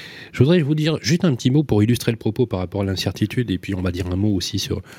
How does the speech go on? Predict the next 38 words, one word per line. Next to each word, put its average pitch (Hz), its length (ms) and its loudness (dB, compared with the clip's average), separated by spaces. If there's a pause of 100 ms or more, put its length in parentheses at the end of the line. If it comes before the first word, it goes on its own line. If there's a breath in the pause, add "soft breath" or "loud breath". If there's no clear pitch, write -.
(180 loud breath)
un 92 60 -2
mot 95 280 2
résolument 107 580 2
optimiste 123 440 -6
sur - 140 -10
l'innovation 95 560 0
et - 80 -6
le 98 40 -4
développement. 120 400 2 (600 loud breath)
Qu'on 143 140 4
se - 100 4
place 175 260 4
du 139 120 0
point 143 180 0
de 135 100 4
vue 131 140 4
de 110 80 6
la 101 140 2
solidarité 127 680 2
sociale 104 440 -2
ou 92 40 0
des 95 140 2
principes 107 360 -2
de 92 80 -2
fraternité, 127 840 0 (560 loud breath)
que - 100 -4
l'on 107 200 4
envisage 123 460 2
la 98 120 -2
question 107 340 0
si - 240 -4
angoissante 131 800 0
de 92 80 -2
la 90 140 -2
dépopulation, 107 960 0
que 104 100 -2
l'on 92 100 0
considère 127 680 0